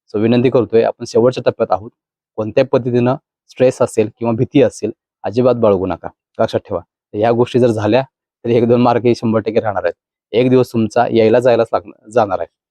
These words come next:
म्हणजे दहा तारखेला पेपर असेल, सॉरी, अकरा तारखेला पेपर असेल तर दहा तारखेला तुम्हाला तिथं पोहोचायला पाहिजे, म्हणजे एक दिवस त्यातच जातोय, लक्षात ठेवा. समजलं काय म्हणतोय?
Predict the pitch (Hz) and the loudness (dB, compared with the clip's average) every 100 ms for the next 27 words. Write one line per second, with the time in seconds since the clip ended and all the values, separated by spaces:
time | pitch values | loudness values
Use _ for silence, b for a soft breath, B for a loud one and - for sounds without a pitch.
0 | _ - 98 110 123 120 127 123 110 120 | _ -10 -4 0 0 0 0 -2 0 0
1 | 101 - - _ 127 101 95 120 123 123 | 0 -4 -20 _ -2 -2 0 0 0 2
2 | 117 104 107 - 117 - _ _ _ 104 | 0 -2 -4 -2 -8 -8 _ _ _ -4
3 | 120 127 127 131 127 127 120 131 110 95 | -2 0 0 2 0 0 -2 -2 0 -2
4 | 92 - _ _ _ _ 107 104 120 120 | -2 -8 _ _ _ _ -10 -2 0 2
5 | 120 - 113 117 110 95 101 - _ 85 | 2 2 -2 -2 -4 -4 -8 -14 _ -20
6 | - _ _ _ _ _ _ _ 110 127 | -20 _ _ _ _ _ _ _ -2 0
7 | 127 127 123 | 2 0 0